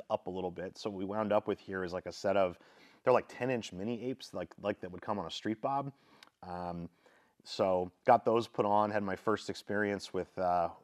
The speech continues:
internally wiring Harley handlebars, and that was, uh, a little painful the first time around, perhaps, uh, particularly with the old style wiring harnesses that are, that are in these bikes. Um, so here again, same, same sort of era of the bike. I guess now we've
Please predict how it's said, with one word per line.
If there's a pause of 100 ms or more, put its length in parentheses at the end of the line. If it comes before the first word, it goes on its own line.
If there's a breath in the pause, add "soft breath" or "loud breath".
(120)
internally
wiring
Harley
handlebars,
and
that
was,
uh,
a
little
painful
the
first
time
around,
perhaps, (380 soft breath)
uh,
particularly
with
the
old
style
wiring
harnesses
that
are,
that
are
in
these
bikes. (580 soft breath)
Um, (460 loud breath)
so
here
again,
same, (160)
same
sort
of
era
of
the
bike.
I
guess
now
we've